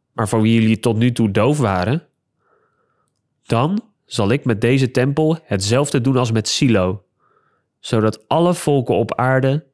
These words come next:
de naam van deze stad als een vloek zullen gebruiken." De priesters, de profeten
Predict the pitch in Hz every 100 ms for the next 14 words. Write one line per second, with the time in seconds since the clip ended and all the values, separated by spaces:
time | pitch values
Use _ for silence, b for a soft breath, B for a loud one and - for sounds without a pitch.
0 | - 110 104 123 147 139 113 117 104 95
1 | - 139 143 - - - 113 101 95 -
2 | 160 160 131 113 120 113 104 98 90 90
3 | 92 - _ _ _ _ _ _ _ _
4 | _ _ _ _ _ _ _ _ _ _
5 | _ _ - 107 127 170 170 175 175 -
6 | - 117 - 104 - 123 127 143 147